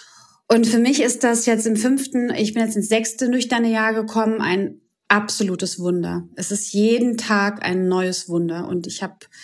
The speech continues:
jeden Tag dieses Gefühl, egal wie schwer oder leicht oder wie mein Leben gerade läuft, dass ich etwas ganz Großartiges geschafft hab.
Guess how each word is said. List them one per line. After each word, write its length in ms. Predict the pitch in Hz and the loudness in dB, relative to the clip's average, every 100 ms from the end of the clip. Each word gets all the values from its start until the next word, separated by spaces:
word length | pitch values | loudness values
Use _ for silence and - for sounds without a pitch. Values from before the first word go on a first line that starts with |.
| - - - - _ | -20 -18 -20 -20 _
jeden 300 | 202 233 262 | 0 2 2
Tag 640 | 226 214 214 220 220 - - | 2 2 2 0 -2 -10 -2
dieses 300 | 214 208 - | 0 0 -2
Gefühl, 480 | 214 - 262 285 | -4 0 0 2
egal 340 | 208 196 233 254 | 2 2 2 4
wie 80 | - | 2
schwer 540 | - 214 240 277 269 | 0 0 2 2 0
oder 160 | 202 202 | 2 2
leicht 500 | 196 220 277 277 - | 2 2 2 -2 -2
oder 180 | 202 | -2
wie 120 | 196 233 | 0 2
mein 160 | 233 | 2
Leben 180 | 226 233 | 2 2
gerade 300 | 214 202 202 | 2 0 2
läuft, 500 | 202 196 208 214 - - - - - - | 2 2 0 -2 -6 -18 -20 -20 -20 -6
dass 220 | - 214 214 | 0 2 2
ich 440 | 208 - - - _ _ _ _ _ - | 0 -2 -8 -12 _ _ _ _ _ 0
etwas 320 | 214 214 214 | 2 2 2
ganz 280 | 214 226 - | 2 2 2
Großartiges 1040 | 208 233 226 175 220 214 190 - - - _ _ _ _ _ - | 2 2 2 0 0 -2 -2 -6 -10 -16 _ _ _ _ _ -4
geschafft 440 | 220 - 320 - | -2 0 -2 -4
hab. 300 | 190 - - | -6 -6 -12